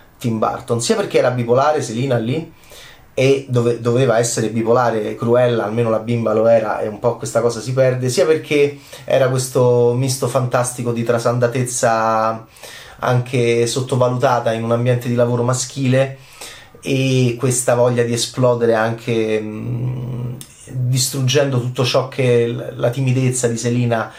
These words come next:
della Selina, eh, in luce poteva annullare. Quindi Catwoman quando arrivava era vestita anche, eh, come, come i vestiti che, che, che Vivienne Westwood in lattice, eh, de pelle,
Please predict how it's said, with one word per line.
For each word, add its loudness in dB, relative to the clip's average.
della 0
Selina, 2
eh, 2
in 2
luce 0
poteva 2
annullare. 2
Quindi -2
Catwoman -2
quando -2
arrivava 0
era -2
vestita -4
anche, -6
eh, -10
come, 0
come -2
i 2
vestiti -4
che, -2
che, -6
che -6
Vivienne -2
Westwood -2
in -2
lattice, -4
eh, -2
de 4
pelle, 0